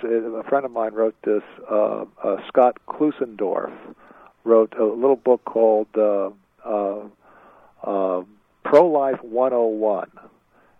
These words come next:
And again, if you went on, went online and, and, or I think maybe Amazon dot com might, might sell it, Pro-Life one oh one, um, that, that would be, um, that's a great resource.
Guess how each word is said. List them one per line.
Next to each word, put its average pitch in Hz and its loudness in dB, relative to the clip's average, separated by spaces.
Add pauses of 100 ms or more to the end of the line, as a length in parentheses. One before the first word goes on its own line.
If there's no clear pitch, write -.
And 101 -8
again, 107 2
if 101 -8
you 113 -2
went 131 2
on, 120 0
went 131 -2
online 120 0
and, 92 -14
and, 98 -10
or 107 -4
I 117 2
think 131 -2
maybe 123 0
Amazon 101 -4
dot 92 -2
com 104 -2
might, 92 -8
might 90 -8 (120)
sell 92 -2
it, - -12 (280)
Pro-Life 143 6
one 120 -4
oh 113 -2
one, 101 -2 (680)
um, 98 4 (420)
that, 117 2
that 123 4
would 127 -4
be, 117 0
um, 101 0 (340)
that's 117 0
a 104 -6
great 117 -2
resource. 107 -6